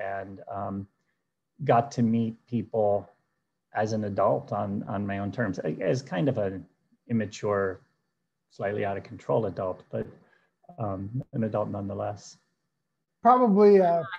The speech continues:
Speaker 2: probably what we might consider a, a typical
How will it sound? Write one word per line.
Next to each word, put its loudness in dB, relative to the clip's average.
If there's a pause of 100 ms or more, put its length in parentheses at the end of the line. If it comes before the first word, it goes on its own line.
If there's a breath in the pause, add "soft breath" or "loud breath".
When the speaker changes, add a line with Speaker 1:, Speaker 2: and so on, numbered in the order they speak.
(200)
Speaker 2:
probably 6
what 6
we 4
might 6
consider 2
a, -4
a -4
typical 2